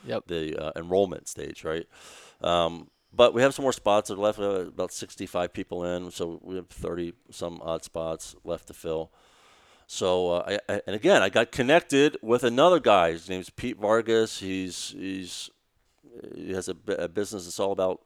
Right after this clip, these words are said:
Speaker 2: it's called Y Stages, and it's all about getting people on, on, in front of the right people,
Speaker 1: Yep.
Speaker 2: right?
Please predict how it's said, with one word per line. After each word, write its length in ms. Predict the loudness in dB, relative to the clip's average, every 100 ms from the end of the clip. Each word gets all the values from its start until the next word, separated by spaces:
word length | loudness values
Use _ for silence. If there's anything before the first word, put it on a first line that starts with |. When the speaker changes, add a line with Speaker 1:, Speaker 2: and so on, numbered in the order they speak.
| _ -20
Speaker 2:
it's 140 | -8
called 180 | -4 -2
Y 180 | 0 -2
Stages, 640 | -4 -6 -4 -6 -8 -10 -14
and 100 | -14
it's 140 | -6
all 140 | -4
about 220 | -2 -4 -6
getting 160 | -12
people 400 | -12 -12 -10 -10 -10
on, 280 | -12 -12 -18 _ -20
on, 80 | -20 _
in 100 | -14
front 220 | -8 -6
of 60 | -4
the 60 | -4
right 180 | -6
people, 300 | -6 -12 -10 -8
Speaker 1:
Yep. 160 | -8
Speaker 2:
right? 300 | -6 -4 -4